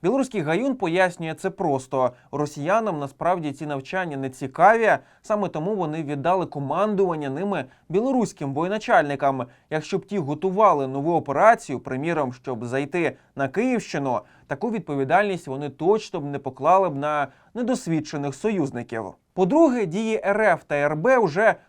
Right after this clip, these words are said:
прокоментували в Центрі протидії дезінформації при Р Н Б У України і викрили справжній задум рашистів. На думку фахівців Ц П Д, це чергова спроба безпідставно накрутити звичайних українців.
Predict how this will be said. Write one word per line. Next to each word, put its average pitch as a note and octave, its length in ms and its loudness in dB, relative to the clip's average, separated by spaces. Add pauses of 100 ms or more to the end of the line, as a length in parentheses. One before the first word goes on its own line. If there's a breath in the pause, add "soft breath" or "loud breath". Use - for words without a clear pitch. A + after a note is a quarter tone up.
(100)
прокоментували A#3+ 840 2
в G3 60 4
Центрі G#3+ 400 -4
протидії E3 480 -4
дезінформації F3+ 840 -2
при D3+ 220 -4
Р D#3 140 2
Н D3 120 -2
Б C#3 80 -2
У G3+ 180 2
України F#3+ 520 0
і G#3 220 -6 (240 soft breath)
викрили F3+ 640 0 (180 loud breath)
справжній E3+ 680 2
задум C3 380 0
рашистів. D3 640 -4 (240 loud breath)
На D3+ 80 -2
думку D#3+ 280 -2
фахівців E3 540 -4
Ц D#3+ 140 -8
П D3+ 160 -4
Д, A3 260 0
це F#3+ 260 -4
чергова F3 540 0
спроба G3 500 2 (260 loud breath)
безпідставно A3 920 0
накрутити E3 680 -4 (220 loud breath)
звичайних C#3 760 0
українців. C3 640 -4